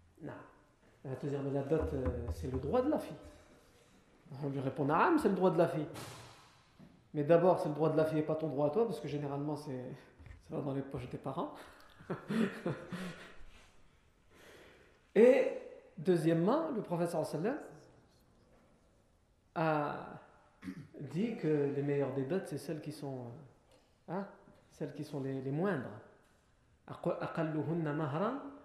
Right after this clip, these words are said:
a'zamuhunna baraka. Les moins, euh, quantitatives en dot sont les femmes qui ont le plus de bénédictions, sont les mariages qui finiront le plus bénis. Non.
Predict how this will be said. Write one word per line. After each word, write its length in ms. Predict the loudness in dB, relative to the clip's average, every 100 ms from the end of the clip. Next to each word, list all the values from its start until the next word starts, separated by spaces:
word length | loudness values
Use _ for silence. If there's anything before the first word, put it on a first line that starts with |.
| -12
a'zamuhunna 720 | -8 -4 -2 -2 -2 -4 -4
baraka. 400 | -6 -6 -8 -12 -16 -20 -20 _ -6
Les 180 | 0 2
moins, 400 | 4 2 2 -2 -8 -16 -20 -10
euh, 200 | -4 -4 -4
quantitatives 760 | -4 -4 -2 -2 0 0 0
en 100 | 2
dot 400 | 4 4 2 -8 -14 -20 -20
sont 220 | -10 -4
les 100 | -2
femmes 340 | -2 -2 -2 -4 -10 -20 -20
qui 180 | -6 -4
ont 80 | -2
le 100 | -4
plus 260 | -6 -6
de 60 | -6
bénédictions, 600 | -6 -6 -6 -10 -14 -12
sont 140 | -4
les 100 | -2
mariages 420 | 0 0 -2 -2 -6
qui 80 |
finiront 400 | -6 -4 -2 -2
le 100 | -4
plus 160 | -4 -6
bénis. 220 | -6 -6 -10 -18 -20 _ _ _ _ _ _ _ _ _ _ _ _ _ _ _ _
Non. 100 | -16